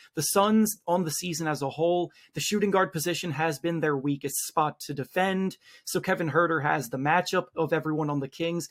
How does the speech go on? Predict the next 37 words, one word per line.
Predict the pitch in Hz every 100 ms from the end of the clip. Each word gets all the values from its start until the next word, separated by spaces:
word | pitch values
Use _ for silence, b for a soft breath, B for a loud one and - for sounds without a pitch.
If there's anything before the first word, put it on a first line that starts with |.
| b b
Not | 262
to | 196
say | 143 165
that | 156
other | 156 156
guys | 151 151
on | 147
the | 139
Kings | - 147
aren't | 151 143
gonna | 139 127
go | 131 147
off. | 156 -
Like, | - -
De'Aaron | 156 160 151 139
Fox, | 156 147 -
obviously, | 147 139 139 139 147 - B
is | 170 160
the |
one | 160 139
running | 147 143 135
the |
show, | 139 160 151 151 - b
and | 170
Domantas | 160 156 143 143 147
Sabonis | 160 160 156 143 -
is | 147 131 - b b b
where | 147 160 151
a | 147
lot | 147 139
of |
the | 131 147
offense | - 147 127
runs | 143 131 -
through. | 175 185 147 - b
But | 202 190 - _ _ -
Huerter, | 202 202 196 190